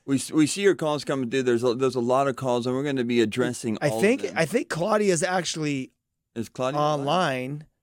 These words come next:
Speaker 2: but she's not talking.
Speaker 1: Really? Hello?
Speaker 2: You hear?
Speaker 1: Yeah, I hear somebody.
Speaker 2: Okay. Well, I'm gonna just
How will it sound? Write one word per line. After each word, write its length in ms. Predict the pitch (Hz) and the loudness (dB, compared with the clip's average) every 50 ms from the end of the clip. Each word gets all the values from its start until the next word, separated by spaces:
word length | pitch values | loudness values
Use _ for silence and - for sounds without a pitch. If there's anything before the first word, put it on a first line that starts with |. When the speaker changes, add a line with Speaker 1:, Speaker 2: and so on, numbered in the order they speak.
| _ _ _ _ | _ _ _ _
Speaker 2:
but 100 | - - | -14 -12
she's 160 | - 143 143 | -10 -8 -6
not 160 | 143 131 117 | -6 -8 -6
talking. 460 | - - 147 147 139 - 107 - - _ _ _ _ _ _ _ _ _ - | -6 -4 -4 -4 -4 -8 -16 -16 -18 _ _ _ _ _ _ _ _ _ -12
Speaker 1:
Really? 240 | 139 135 107 98 90 _ _ _ _ _ _ _ _ _ _ _ _ _ _ _ - - - - - _ _ _ - _ _ _ _ _ _ _ - | -10 -8 -8 -10 -10 _ _ _ _ _ _ _ _ _ _ _ _ _ _ _ -20 -20 -20 -20 -20 _ _ _ -20 _ _ _ _ _ _ _ -8
Hello? 340 | 123 151 180 185 139 110 95 _ _ _ _ _ _ _ _ _ - | -2 0 0 0 0 -2 -8 _ _ _ _ _ _ _ _ _ -12
Speaker 2:
You 120 | 131 127 | -10 -6
hear? 360 | 131 143 160 196 233 254 240 _ _ _ _ _ _ _ | -2 0 0 0 -2 -2 -8 _ _ _ _ _ _ _
Speaker 1:
Yeah, 220 | - 110 117 123 131 | -8 -6 -4 -4 -4
I 40 | 131 | -4
hear 160 | 143 139 123 | -6 -8 -8
somebody. 400 | - - 120 - 131 113 87 80 120 127 | -10 -12 -10 -8 -6 -6 -6 -8 -8 -12
Speaker 2:
Okay. 300 | 117 - 123 107 104 - _ _ _ _ _ _ _ _ _ _ - | -12 -12 -12 -12 -12 -14 _ _ _ _ _ _ _ _ _ _ -4
Well, 400 | 131 143 143 139 135 139 139 - _ _ _ _ _ _ _ _ _ _ _ _ _ _ _ _ _ _ _ - - - - - _ _ _ _ _ _ _ _ _ _ _ _ _ _ _ _ _ _ _ _ _ _ _ _ _ _ _ _ | 0 0 2 2 0 -2 -4 -8 _ _ _ _ _ _ _ _ _ _ _ _ _ _ _ _ _ _ _ -20 -20 -20 -20 -20 _ _ _ _ _ _ _ _ _ _ _ _ _ _ _ _ _ _ _ _ _ _ _ _ _ _ _ _
I'm 60 | 127 131 | -12 -10
gonna 140 | 143 139 127 | -8 -8 -8
just 240 | 117 120 104 - | -8 -10 -12 -12